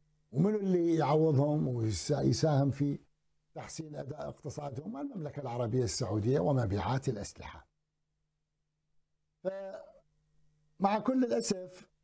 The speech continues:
يعني، قلنا أن السعودية ألزمت هذا المجلس بالتوقيع على معاهدة أو صفقة، آه، تمكن السعودية من سرقة النفط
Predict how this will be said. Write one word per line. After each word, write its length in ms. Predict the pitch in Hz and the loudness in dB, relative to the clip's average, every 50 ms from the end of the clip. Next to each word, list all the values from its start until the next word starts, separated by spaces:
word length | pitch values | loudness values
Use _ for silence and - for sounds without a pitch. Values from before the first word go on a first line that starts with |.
| _ _ | _ _
يعني، 220 | - 139 143 160 165 | -2 0 0 0 0
قلنا 380 | 160 - 208 185 170 160 160 | 2 4 4 4 6 4 4
أن 120 | 151 151 147 | 4 4 4
السعودية 540 | 143 - - 151 127 147 147 151 165 160 165 | 4 4 4 4 4 4 4 4 4 4 4
ألزمت 400 | 165 139 143 139 135 127 - 139 | 4 6 4 4 4 2 2 2
هذا 200 | 143 139 120 127 | 2 4 4 4
المجلس 460 | 120 127 143 139 120 135 143 131 - | 4 4 4 4 4 2 2 2 2
بالتوقيع 1300 | 127 131 127 127 127 - - - - _ _ _ _ _ _ 120 - - 143 131 120 - 156 147 127 | 2 4 4 4 2 0 -4 -10 -18 _ _ _ _ _ _ -14 -12 -8 -8 -8 -4 0 0 2 2
على 240 | 110 127 123 120 113 | 2 2 2 2 0
معاهدة 640 | 110 104 107 131 139 139 131 143 131 143 143 135 | 0 -2 0 0 0 2 2 4 4 2 2 2
أو 140 | 113 113 107 | 0 -4 -4
صفقة، 540 | - - 156 156 - - - 165 185 208 - - _ _ _ _ _ _ _ _ _ _ _ _ _ _ _ _ _ _ | -4 -2 -4 -4 -4 -6 -4 -4 -2 -2 -4 -6 _ _ _ _ _ _ _ _ _ _ _ _ _ _ _ _ _ _
آه، 180 | - 113 123 123 | 0 2 2 2
تمكن 440 | - - 160 165 170 165 - 151 131 | 4 2 2 2 2 2 2 2 2
السعودية 600 | 123 - - 139 110 123 120 110 139 147 151 147 | 2 2 2 2 4 4 4 4 4 4 4 4
من 140 | 135 120 110 | 2 2 0
سرقة 600 | - - - - - - 135 131 - - 123 120 | 0 0 0 0 0 0 -2 -2 -2 -2 -4 -2
النفط 640 | 117 113 123 127 - - 131 127 - - - - | 0 0 0 0 2 2 0 0 0 -4 -14 -20